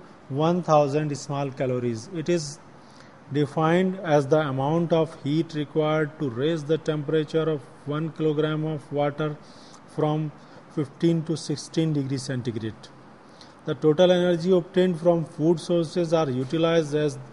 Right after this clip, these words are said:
for the synthesis of different types of protoplasmic constituents characteristic of different cells and tissues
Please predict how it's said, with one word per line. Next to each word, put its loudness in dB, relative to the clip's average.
for 4
the 4
synthesis -2
of 2
different -2
types -2
of 0
protoplasmic -2
constituents -8
characteristic -4
of -2
different -2
cells -2
and -6
tissues -2